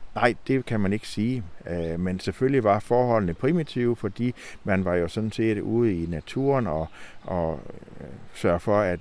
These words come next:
sporet kunne blive ført frem med store mængder jord, der enten skulle, øh, laves i dæmning eller skulle graves bort og køres væk med jernbanevogne, med tipvogne. Så det var et hårdt fysisk arbejde,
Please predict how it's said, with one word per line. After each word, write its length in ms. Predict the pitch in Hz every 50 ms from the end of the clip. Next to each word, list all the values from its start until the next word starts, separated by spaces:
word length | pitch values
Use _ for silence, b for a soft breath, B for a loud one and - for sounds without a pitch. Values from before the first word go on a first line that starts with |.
| - -
sporet 380 | - - - 117 117 123 123 -
kunne 120 | - 92
blive 180 | - 90 87 -
ført 240 | - - 82 80 -
frem 240 | - - 95 113
med 160 | 120 104 85 -
store 360 | - - 110 117 117 113 104 B B B B B B -
mængder 400 | - - 87 92 98 104 98 90
jord, 260 | 87 92 101 110 117 107
der 60 | 95
enten 220 | 98 110 107 104
skulle, 340 | 95 - - 98 92 90 85 - -
øh, 180 | - 90 85 85
laves 240 | 90 98 101 95 -
i 60 | 82
dæmning 440 | 80 - 101 120 139 131 120 113 95
eller 160 | 85 85 85
skulle 300 | - - - 87 82 76 - -
graves 320 | - 80 78 76 73 - -
bort 320 | - 101 101 107 113 120
og 100 | 107 -
køres 360 | - - 85 73 71 - - - - - -
væk 200 | - 98 110 -
med 120 | 117 92 85
jernbanevogne, 800 | 87 90 101 117 110 92 82 82 85 82 82 80 80 80 80
med 100 | 82 82
tipvogne. 580 | - - - 120 123 - - 71 67 67 71 73 - B B B B B B B B B
Så 140 | - - 95
det 220 | - - - 101 90
var 80 | 87
et 80 | 87 -
hårdt 280 | 95 113 135 151 143
fysisk 440 | - - 143 143 139 - 127 - -
arbejde, 560 | 104 95 107 113 - 104 85 85 87 90 82